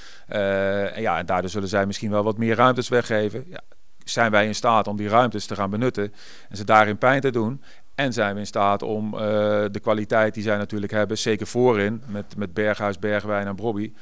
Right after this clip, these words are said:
om die, eh, om die een beetje aan, eh, aan banden te leggen? Daar zal het om gaan.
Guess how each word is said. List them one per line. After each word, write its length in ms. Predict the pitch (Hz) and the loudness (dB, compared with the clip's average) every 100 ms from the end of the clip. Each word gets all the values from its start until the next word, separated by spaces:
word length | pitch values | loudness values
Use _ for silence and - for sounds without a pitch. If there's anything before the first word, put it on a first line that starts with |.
| - - - - | -14 -14 -14 -8
om 200 | 131 110 | -6 -2
die, 380 | 110 101 101 101 | -2 -2 -2 -2
eh, 120 | 101 | -4
om 100 | 104 | -4
die 120 | 107 | -4
een 60 | 101 | -2
beetje 260 | 98 95 | -4 -4
aan, 120 | 101 | -6
eh, 220 | 104 101 104 | -4 -4 -4
aan 180 | 107 | -4
banden 240 | 107 135 123 | -2 -2 -4
te 100 | 120 | -4
leggen? 260 | 101 90 | -4 -4
Daar 100 | 95 | -6
zal 120 | 92 98 | -4 -6
het 120 | 101 | -6
om 100 | 98 | -8
gaan. 260 | 117 127 | -8 -8